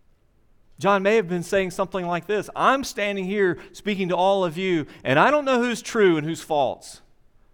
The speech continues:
I don't know who's repentant and who's unrepentant. I don't know who's safe and who's in danger."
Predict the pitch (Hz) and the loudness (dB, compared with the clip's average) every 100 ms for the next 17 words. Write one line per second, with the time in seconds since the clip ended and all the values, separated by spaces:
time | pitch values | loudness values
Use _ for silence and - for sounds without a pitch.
0 | _ _ _ _ _ _ _ _ _ _ | _ _ _ _ _ _ _ _ _ _
1 | _ _ _ _ _ _ _ _ _ - | _ _ _ _ _ _ _ _ _ -2
2 | 233 277 247 247 190 175 - 220 269 277 | 2 4 4 2 0 -2 0 0 2 0
3 | 247 196 190 - - 220 180 143 143 117 | -2 -2 -4 -4 -4 -2 -4 -4 -6 -6
4 | 110 98 _ _ _ _ _ _ _ _ | -12 -16 _ _ _ _ _ _ _ _
5 | _ _ _ _ _ _ _ 151 269 302 | _ _ _ _ _ _ _ 2 4 4
6 | 262 220 165 - 214 233 254 220 196 190 | 2 2 -2 -4 2 4 2 -2 -6 -6
7 | 175 151 175 180 170 120 104 | -6 -4 -4 -4 -8 -12 -14